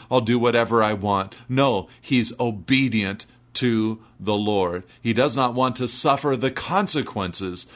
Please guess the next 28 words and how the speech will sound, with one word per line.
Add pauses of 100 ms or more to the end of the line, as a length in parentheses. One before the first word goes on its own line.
(100)
of
disobedience. (380)
Now
Jesus
says, (180)
after
talking
about,
after
talking
about
the
obedient (120)
servant
and
the
disobedient
servant, (560)
he
says
in
verse
forty-seven, (360)
"And
that
servant
who
knew